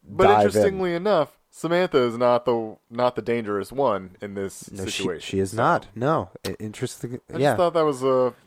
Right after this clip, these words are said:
Speaker 1: that was a fun point. I was like,
Speaker 2: Well,
Speaker 1: "Oh, people don't do that
Speaker 2: peop-,
Speaker 1: enough."
Speaker 2: no. <laughs> That, that, that's, that's a sign that we're living,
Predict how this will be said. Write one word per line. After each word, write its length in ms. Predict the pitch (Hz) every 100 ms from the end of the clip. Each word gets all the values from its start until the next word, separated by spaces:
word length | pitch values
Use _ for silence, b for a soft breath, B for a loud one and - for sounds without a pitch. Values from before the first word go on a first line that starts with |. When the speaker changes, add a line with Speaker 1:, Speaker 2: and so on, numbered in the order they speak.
| _
Speaker 1:
that 80 | 123
was 120 | 117
a 40 |
fun 260 | - 156 139
point. 300 | - 139 95 -
I 40 |
was 80 | 113
like, 120 | 113
Speaker 2:
Well, 140 | 180 190
Speaker 1:
"Oh, 100 | 131
people 300 | - 294 269
don't 200 | 139 98
do 160 | 110 107
that 200 | 127 175
Speaker 2:
peop-, 140 | 269 226
Speaker 1:
enough." 680 | 269 180 113 - - - -
Speaker 2:
no. 60 |
<laughs> 0 |
That, 340 | 156 185 156 170
that, 200 | 208 170
that's, 220 | 196 196
that's 300 | 170 175 170
a 40 | 160
sign 360 | - 160 160
that 100 | 147
we're 180 | 139 170
living, 560 | 196 185 202 214 220